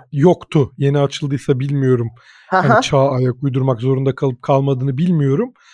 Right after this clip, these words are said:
Speaker 1: Ama hani gidip de "Ya oraya da gittik, bir de Livorno forması alalım."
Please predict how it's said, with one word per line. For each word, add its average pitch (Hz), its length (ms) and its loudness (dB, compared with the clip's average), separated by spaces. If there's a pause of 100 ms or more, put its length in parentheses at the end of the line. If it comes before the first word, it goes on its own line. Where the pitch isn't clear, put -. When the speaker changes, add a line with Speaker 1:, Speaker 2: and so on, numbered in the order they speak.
(260)
Speaker 1:
Ama 185 420 0
hani 160 240 0
gidip 135 300 0 (140)
de 214 240 2 (320)
"Ya 175 280 4 (400)
oraya 185 320 6
da 190 80 6
gittik, - 440 -4
bir 160 100 -2
de 185 140 4
Livorno 180 360 2
forması 170 520 0
alalım." 160 480 2